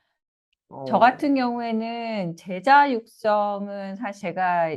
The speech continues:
Speaker 1: 일하고 있는 저희 과는 석사 과정까지 있거든요. 박사 과정이 없고 제자 육성 같은 분야를 이렇게 경험을 해볼 수는 있지만 저 같은 경우에는 많지는 않-, 않고요. 연구 성과 같은 경우에는,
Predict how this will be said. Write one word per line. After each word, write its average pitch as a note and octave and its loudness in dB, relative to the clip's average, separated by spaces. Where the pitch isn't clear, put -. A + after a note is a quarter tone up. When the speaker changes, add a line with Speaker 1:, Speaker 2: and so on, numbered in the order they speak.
Speaker 1:
일하고 F#3 -8
있는 F3 -8
저희 E3+ -10
과는 G3+ -2
석사 E4 4
과정까지 E3 -8
있거든요. D3 -10
박사 E3+ -4
과정이 D#3+ -8
없고 C#3+ -10
제자 F#3 2
육성 F#3 -4
같은 D#3 -12
분야를 E3 -8
이렇게 D#3 -12
경험을 A3 6
해볼 C#4+ 2
수는 A#3+ -6
있지만 F3 -10
저 D#3+ -12
같은 D#3 -8
경우에는 E3+ -8
많지는 D#3 -2
않-, C#3 -2
않고요. D3 -4
연구 G#3+ 4
성과 A#3 0
같은 G3 -8
경우에는, E3+ -10